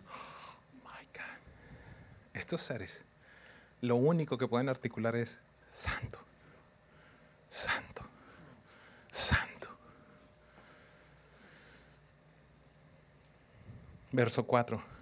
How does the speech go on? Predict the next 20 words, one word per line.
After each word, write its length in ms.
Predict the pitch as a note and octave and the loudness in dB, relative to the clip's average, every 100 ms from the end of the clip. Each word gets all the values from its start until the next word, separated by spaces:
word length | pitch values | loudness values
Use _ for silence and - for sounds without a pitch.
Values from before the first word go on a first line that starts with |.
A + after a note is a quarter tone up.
| - - - - | -16 -12 -10 0
"Al 240 | B2 C#3 C3 | 10 10 12
sonido 560 | - C3+ C3 E3+ F#3+ | 10 8 8 8 10
de 140 | F#3+ F3+ | 8 6
sus 300 | - C#3 C3 | 4 2 4
voces", 500 | F#3+ - B2+ - - | 4 4 4 2 2
imagínense, 580 | D3+ C3+ F3+ F#3 D#3+ C3+ | 4 6 6 6 6 6
no, 180 | D3+ - | 4 8
no 140 | D3+ | 10
es, 220 | F3+ - - - - | 10 8 0 -20 -2
perdón 300 | C#3 C3 D3 | 2 6 6
porque 160 | D#3 C#3+ | 4 4
acá 120 | B2+ | 6
lo 80 | C3+ | 4
estoy 180 | - | 4
haciendo 260 | B2 B2+ A2+ | 2 2 2
mal, 200 | A#2+ G#2+ - - - - - - | 2 0 -6 -20 -18 -16 -18 -2
no 180 | B2 C3+ | 6 10
es, 300 | E3 E3 - - | 12 10 6 0
"Santo, 640 | - - - - - - - | -2 0 0 -4 -10 -14 -14
sa-", 260 | - - | -12 -10